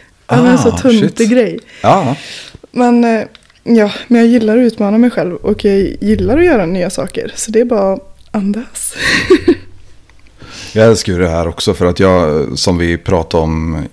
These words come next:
Speaker 2: innan lite här, när jag är announcer på Gladiatorspelen till exempel.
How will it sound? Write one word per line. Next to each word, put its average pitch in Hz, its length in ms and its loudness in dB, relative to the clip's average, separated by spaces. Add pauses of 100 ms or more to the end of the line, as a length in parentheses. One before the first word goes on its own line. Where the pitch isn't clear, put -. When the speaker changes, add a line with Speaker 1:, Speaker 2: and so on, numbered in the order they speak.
(180)
Speaker 2:
innan 95 440 0
lite 90 280 -2
här, 78 280 -2 (200)
när 90 180 0
jag 85 120 2
är 85 60 2
announcer 82 560 0
på 92 120 -4
Gladiatorspelen 82 840 -2
till 92 100 -6
exempel. 73 400 -4